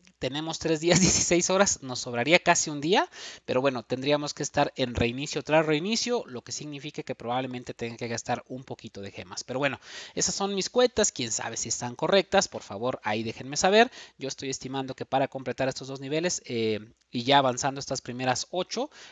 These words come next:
pues me va a tomar un di-, más de un día cada uno. Y pues bueno, ahí están las cuentas, ahí está lo que estábamos haciendo y ya ni me acuerdo por qué me regresé. Ah, sí, porque ya estaba un reinicio listo.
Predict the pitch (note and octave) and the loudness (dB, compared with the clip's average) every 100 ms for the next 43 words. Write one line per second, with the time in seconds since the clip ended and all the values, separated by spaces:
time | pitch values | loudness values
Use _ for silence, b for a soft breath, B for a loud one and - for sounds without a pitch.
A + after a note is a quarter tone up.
0 | B - D3 - C3 C3+ B2 A#2+ C3 - | B -4 -4 -2 -4 -4 -4 -2 -2 -2
1 | - B2 B2 B2 B2 B2+ C3+ B2+ B2 B2+ | -8 -10 -6 -6 -6 -6 -4 -4 -6 -2
2 | B2+ - C3 A2 G#2 G2+ - _ _ E3 | -2 0 -4 -4 -8 -14 -20 _ _ 2
3 | G#3 G#3+ - G#2 F#2 - - - B2 D3+ | 2 2 -6 -6 -8 -16 -10 -4 0 0
4 | - C#3 C#3+ - G#3+ G#3+ G#3+ - B2 B2 | 0 -4 -6 0 2 4 4 2 -2 0
5 | C3 - C#3 C#3 - A#2+ - - C3 C3+ | -2 2 4 4 2 -10 -8 -2 -2 -2
6 | C#3 - G3 G3+ C3+ C3+ D3+ C3 C#3 C#3+ | -6 -4 -4 -4 -2 -4 -4 -8 -8 -8
7 | - A#2 C#3+ C3+ B2 A#2 - D3+ - C3+ | -12 -10 -10 -6 -4 -4 -4 -4 0 0
8 | C3 - - B B B - - A#2 C3+ | 0 -2 -10 B B B -10 -10 0 2
9 | - E3 E3+ D3+ C#3+ C#3+ - G#2 - A2+ | 6 6 6 4 2 0 -6 -8 -8 -12